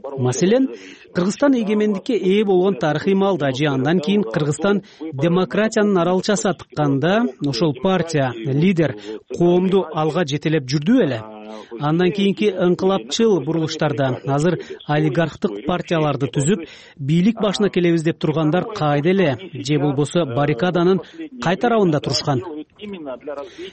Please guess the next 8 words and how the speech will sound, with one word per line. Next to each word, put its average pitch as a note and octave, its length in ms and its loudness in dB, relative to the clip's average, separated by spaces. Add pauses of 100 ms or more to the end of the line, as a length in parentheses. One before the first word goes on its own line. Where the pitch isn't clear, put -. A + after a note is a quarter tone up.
Экинчиден, F#3 540 2
соңку G3 320 0
маалда G3+ 320 2
ошол F#3 280 0
партия F#3+ 360 2
өлкөнүн F3 480 2
өнүгүүсү D#3 560 0
үчүн G3 240 0